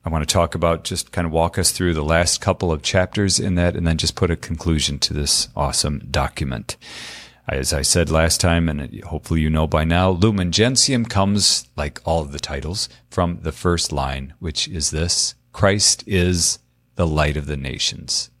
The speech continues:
Christ is the Lumen Gentium, the light of the nations. That's where that comes from. And it's about the church, and the church proclaims that light and no other light. There is no other light, according to our faith and, and John.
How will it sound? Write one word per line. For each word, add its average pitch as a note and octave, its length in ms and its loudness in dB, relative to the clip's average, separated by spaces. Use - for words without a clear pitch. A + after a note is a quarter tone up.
Christ F#2 360 2
is D2+ 380 0
the E2+ 120 -4
Lumen D2 320 -4
Gentium, D2 520 -4
the D2 120 -6
light D#2+ 260 -2
of D#2+ 120 -4
the D#2 80 -2
nations. C#2 480 -4
That's D#2 240 -4
where D#2+ 160 0
that C#2+ 200 -6
comes D#2 260 -4
from. C#2 300 -10
And G#2 100 2
it's F2 140 2
about G2+ 240 2
the - 80 -2
church, - 480 0
and F2+ 140 -2
the D#2 40 0
church - 540 0
proclaims G#2+ 680 2
that F2+ 220 2
light D#2+ 400 0
and F2 260 0
no A2 160 4
other G2+ 240 4
light. C2 300 -4
There A#2+ 180 4
is A#2+ 160 2
no F2+ 140 4
other E2 200 4
light, C2+ 280 0
according E2+ 420 0
to E2 320 0
our D2+ 180 0
faith E2+ 360 2
and, D2 240 0
and C#2+ 440 -4
John. D2 500 2